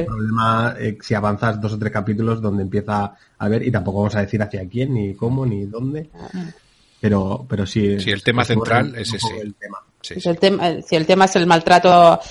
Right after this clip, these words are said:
Speaker 2: hacia la mujer, y entonces, bueno, pues, eh, ella habló sobre ello, sobre la lacra que es, y...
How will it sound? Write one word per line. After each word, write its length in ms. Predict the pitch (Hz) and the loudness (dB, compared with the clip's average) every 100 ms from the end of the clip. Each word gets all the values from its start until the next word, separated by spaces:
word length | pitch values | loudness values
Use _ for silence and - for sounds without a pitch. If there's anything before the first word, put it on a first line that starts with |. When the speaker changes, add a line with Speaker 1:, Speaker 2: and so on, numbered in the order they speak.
| - - | -14 -2
Speaker 2:
hacia 200 | 180 202 | 2 6
la 100 | 185 | 8
mujer, 280 | 196 196 226 | 6 6 8
y 60 | |
entonces, 320 | 214 190 190 180 | 8 4 2 2
bueno, 280 | 160 165 | 0 0
pues, 520 | 160 151 143 139 - - | -2 -2 -2 -4 -8 -4
eh, 420 | 143 139 139 - _ - 151 | -4 -2 -6 -10 _ -16 -8
ella 540 | 147 160 160 160 151 156 | -2 2 4 6 6 4
habló 340 | 160 147 147 | 2 2 2
sobre 340 | - 160 151 151 | 0 -4 0 2
ello, 360 | 165 165 170 | 2 4 2
sobre 280 | 170 165 156 | 2 0 0
la 100 | 147 | 2
lacra 320 | 147 151 160 | 2 2 -2
que 300 | - 175 190 214 | -2 2 2 0
es, 100 | 220 | -4
y... 560 | 160 156 147 147 151 | -4 -2 -2 -4 -8